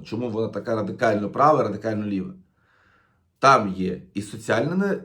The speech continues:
е, соціальна нерівність. Американський рівень соціальної нерівності, ну,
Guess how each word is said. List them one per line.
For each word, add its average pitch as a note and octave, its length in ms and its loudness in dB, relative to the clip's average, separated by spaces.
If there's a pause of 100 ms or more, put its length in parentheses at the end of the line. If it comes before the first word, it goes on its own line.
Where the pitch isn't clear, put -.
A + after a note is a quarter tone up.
е, G#2 160 -4
соціальна C3+ 440 0
нерівність. A#2 800 -2
Американський A#2 680 0
рівень B2 280 -4
соціальної A#2 400 -2
нерівності, C#3+ 720 -2 (320)
ну, A#2 240 0